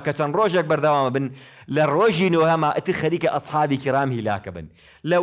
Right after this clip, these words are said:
وەختە ناڕەحەتیەکانە پێغەمبەری خوا صلی الله علیه وسلم فرسەتی هێناوە، یەکسەر ورەی پێداون. دەمە و ئێوارەیە هەیلاکن، نانە خۆن، سانانێکی تر چۆن چۆنیان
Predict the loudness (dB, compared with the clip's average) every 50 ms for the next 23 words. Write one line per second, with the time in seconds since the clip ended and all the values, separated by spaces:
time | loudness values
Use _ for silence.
0 | 2 2 0 0 0 0 2 2 4 2 2 2 0 -2 -2 -2 -2 0 2 0
1 | 2 2 0 0 0 0 -2 -2 0 -2 0 0 0 2 2 0 0 0 -2 -2
2 | -2 0 2 2 2 4 4 2 2 2 2 0 0 -2 -2 -2 -2 -2 -4 -6
3 | -2 -2 -2 -2 0 0 0 2 4 4 4 4 4 2 0 -2 -10 -14 -8 -2
4 | -2 -2 -2 0 0 0 2 4 2 2 2 0 0 -4 -2 0 -2 -2 -2 -4
5 | -8 -12 _ _ _ _ _ _ _ -8 -2 -2 0 2 2 2 4 4 4 4
6 | 4 4 4 4 2 2 0 -2 -8 -20 -20 _ -4 -2 0 0 2 2 2 2
7 | 2 0 0 -2 -4 -4 -6 -10 -16 -20 _ -8 -4 0 2 2 2 2 2 0
8 | 0 0 0 -2 -2 -4 -8 -14 -16 -6 -2 -2 0 2 2 2 2 2 2 0
9 | -2 -4 -8 -8 -8 -6 -4 -6 -4 -4 -4 -4 -2 0 0 0